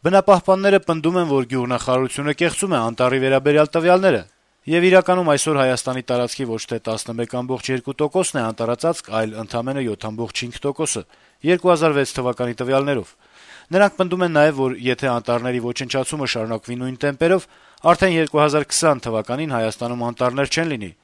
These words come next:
Սա, իհարկե, ահավոր փաստ է, բայց շատ ավելի ահավոր է այն, որ փորձի համար այս փաստը ներկայացրեցինք ութ հոգու, և նրանցից յոթի արձագանքը բառացիորեն նույնն էր. «Երկու հազար քսանին Հայաստանում մարդ չի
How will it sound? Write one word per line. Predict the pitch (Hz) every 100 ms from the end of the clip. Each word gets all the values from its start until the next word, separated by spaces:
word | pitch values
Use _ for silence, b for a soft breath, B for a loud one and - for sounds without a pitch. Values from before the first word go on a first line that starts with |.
| B B B B
Սա, | - - 208
իհարկե, | 190 185 180
ահավոր | 143 123 131 147
փաստ | - 165 -
է, | 110
բայց | 107 104 - -
շատ | 117 107
ավելի | 107 113 120
ահավոր | 120 123 131 135
է |
այն, | 165 175
որ | 127 110 _ -
փորձի | 180 -
համար | 175 160 170
այս | 139 -
փաստը | 131 123 123
ներկայացրեցինք | 120 110 117 113 - 117 143 135
ութ | - 135 -
հոգու, | 117 - 165
և | 143 120 b b _ 175
նրանցից | 185 190 185 -
յոթի | 117 120 - 139
արձագանքը | 123 113 123 147 156 156
բառացիորեն | 117 110 107 123 123 135 147
նույնն | 180 170 107
էր. | - B B B B B 160
«Երկու | 175 196
հազար | 185 180 -
քսանին | - 143 160 151
Հայաստանում | 131 127 - 135 139
մարդ | 139 156
չի | -